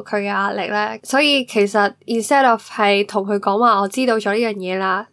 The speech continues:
令到大家個關係都有根刺，同埋佢去改，純粹係因為一個內疚。會唔會我 indirectly 噉樣同佢講話，而家段關係有啲問題，睇吓可唔可以去修補返？即係我噉樣決定咗之後，我係平靜咗啦，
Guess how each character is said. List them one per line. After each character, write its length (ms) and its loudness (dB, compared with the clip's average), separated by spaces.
令 180 -2
到 180 0
大 260 0
家 200 0
個 80 -2
關 240 -2
係 260 -6
都 80 2
有 420 2
根 200 0
刺， 260 -4
同 120 -8
埋 160 0
佢 480 0
去 140 4
改， 280 2
純 160 0
粹 200 -4
係 160 -2
因 200 0
為 200 2
一 60 -2
個 120 0
內 260 0
疚。 360 -2
會 140 4
唔 120 0
會 300 2
我 160 2
indirectly 840 2
噉 60 -4
樣 260 0
同 220 -6
佢 140 0
講 220 2
話， 180 4
而 260 -2
家 160 0
段 160 0
關 280 2
係 140 -2
有 80 0
啲 180 -2
問 160 -2
題， 100 -10
睇 20 -10
吓 300 -2
可 140 -2
唔 160 -6
可 160 -4
以 100 -4
去 140 -4
修 260 -4
補 200 -6
返？ 400 -4
即 100 0
係 100 2
我 160 4
噉 80 0
樣 140 2
決 220 0
定 180 -2
咗 220 0
之 160 -2
後， 400 2
我 120 2
係 280 0
平 200 -2
靜 240 -4
咗 120 -4
啦， 280 0